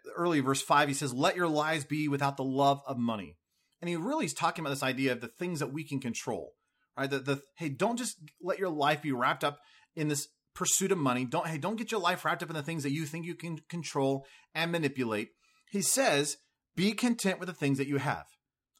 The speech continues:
For, so here's the reason why. And, and here's the whole impetus of the passage. "For he has said,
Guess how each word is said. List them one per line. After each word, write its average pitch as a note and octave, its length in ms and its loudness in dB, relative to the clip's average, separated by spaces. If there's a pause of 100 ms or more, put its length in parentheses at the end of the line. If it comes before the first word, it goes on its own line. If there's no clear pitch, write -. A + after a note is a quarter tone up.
(220)
For, G3 560 8
so D3 120 -2
here's F#3+ 180 4
the A3 100 4
reason A#3+ 320 4
why. B2 260 6 (800)
And, D3 260 -2
and E3+ 120 0
here's D3+ 200 2
the C#3+ 80 4
whole C#3 320 2 (140)
impetus D3+ 400 -2
of D3 60 0
the B2+ 60 0
passage. - 500 0 (680)
"For G3 220 6
he F3+ 760 2
has C#3 680 4 (260)
said, C3+ 760 0